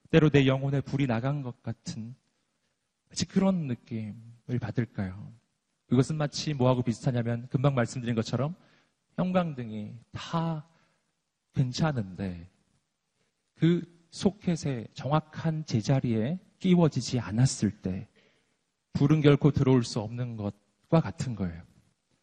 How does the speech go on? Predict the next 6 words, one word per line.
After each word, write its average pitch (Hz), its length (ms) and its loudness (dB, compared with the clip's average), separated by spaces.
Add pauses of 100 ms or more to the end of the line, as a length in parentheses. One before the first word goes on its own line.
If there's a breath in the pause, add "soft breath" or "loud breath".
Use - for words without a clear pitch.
(420)
내 175 180 12
인생에 143 920 4 (680)
하나님 202 360 0
나를 170 180 0
존귀하게 143 540 0
지으셨고, 123 800 -2